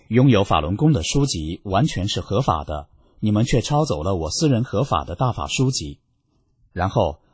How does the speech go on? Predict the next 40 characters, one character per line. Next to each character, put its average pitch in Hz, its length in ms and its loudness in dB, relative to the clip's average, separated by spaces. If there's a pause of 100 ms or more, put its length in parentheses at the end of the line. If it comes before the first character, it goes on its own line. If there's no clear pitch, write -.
(160)
当 120 140 4
我 101 100 4
说 113 220 2
宪 147 220 2
法 85 160 -2
规 131 200 4
定 107 220 0
公 156 220 2
民 120 160 4
有 85 160 0
信 175 180 0
仰 82 160 -2
自 139 160 -2
由 85 160 -2
时， 73 340 -6 (300)
出 - 200 2
现 117 180 2
了 90 80 0
本 76 240 -6
文 85 160 -4
开 135 240 0
头 87 180 -6
的 90 80 -4
一 73 160 -10
幕。 78 240 -8 (800)
当 120 140 4
我 107 120 4
看 123 160 0
到 95 140 2
他 104 200 0
已 87 160 -2
知 139 180 -2
道 127 140 2
那 107 140 0
些 98 240 -2
判 127 220 -2
案 139 140 2
的 104 100 0
法 71 240 -4
官 110 300 0